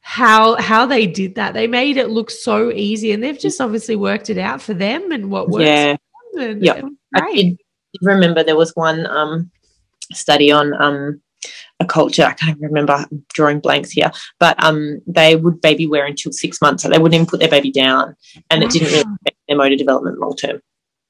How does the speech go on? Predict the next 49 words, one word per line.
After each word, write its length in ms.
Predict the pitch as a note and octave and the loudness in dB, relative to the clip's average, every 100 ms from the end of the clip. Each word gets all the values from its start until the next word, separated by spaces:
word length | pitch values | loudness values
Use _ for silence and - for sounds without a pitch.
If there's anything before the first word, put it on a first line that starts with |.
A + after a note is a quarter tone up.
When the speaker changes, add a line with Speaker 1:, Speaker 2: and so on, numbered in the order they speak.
| _ | _
Speaker 1:
Yes. 480 | G#3+ A3 G3 - - | -6 -4 -6 -8 -14
Yeah, 220 | A#3+ D#4 C#4 | -2 2 4
I 120 | E4+ | 4
have 220 | F4+ A#4 | 2 2
heard 320 | - C5+ G#4 | 2 0 0
women 320 | D4+ D#4 F4 | -2 0 -2
tell 240 | D#4+ C4 C4 | 0 -2 0
me, 260 | B3+ G#3+ - | 0 -2 -2
um, 380 | G3 G3+ G3+ - | -2 -2 -6 -10
I 80 | D3+ | -4
haven't 260 | B3+ C#4+ D#3+ | -4 0 2
Speaker 2:
Mm. 100 | D#3 | 2
Speaker 1:
mastered 280 | A#3+ - G#3 | -2 -6 -8
it 100 | G3 | -4
myself. 420 | G3 A#3 G#3 A3+ | -4 -2 -4 -2
Maybe 260 | A3 A3+ | -4 -4
for 180 | G#3+ A3 | -6 -6
a 60 | G#3 | -8
third 320 | - G3+ F#3+ | -6 -6 -6
baby 300 | G3 F#3+ G3 | -6 -6 -4
I 80 | F#3 | -6
will. 340 | G3+ G3+ F#3+ - - - _ _ | -4 -4 -6 -10 -20 -20 _ _
But 80 | D#4 | -4
you 100 | F#4+ | 2
can 120 | C5 A#4+ | 2 6
breastfeed 520 | C#5+ - - G#4 E4+ | 4 4 4 6 8
in 120 | D#4+ | 6
a 40 | B3 | 4
carrier. 560 | B3+ F#3 E3 D#3 G3+ - _ | 4 4 2 0 -6 -10 _
Speaker 2:
You 140 | F#3+ F3+ | 6 6
can, 320 | F3+ E3 - | 6 6 6
Speaker 1:
Who 60 | A4 | 4
would 140 | A4 | 6
have 0 | |
Speaker 2:
yeah. 160 | D#4 D#4 | 6 6
Speaker 1:
thought? 400 | G#4+ G#4 G#3 B3+ | 6 4 4 2
<laughs> 960 | - - A4 A#4 A#4 B4 B4 - - - - _ _ F3+ | -2 0 2 2 2 0 0 -2 -4 -6 -18 _ _ -4
Speaker 2:
The 80 | |
kids 320 | F3 F3 E3 E3+ | 0 0 0 0
running 260 | D#3+ D#3+ | 0 0
around 360 | D#3 D3+ D3+ D3 | -4 -2 0 0
and 160 | D3 D3+ | -2 -2
you 180 | F3 | 2
at 140 | F3+ F3 | 2 0
the 100 | F3 | -6
park 480 | - D3 E3+ F3+ F#3 | -2 2 2 0 -6
and 180 | F3+ | -10
trying 300 | - G3+ D#3+ | -10 -6 -2
to, 160 | F#3+ | -2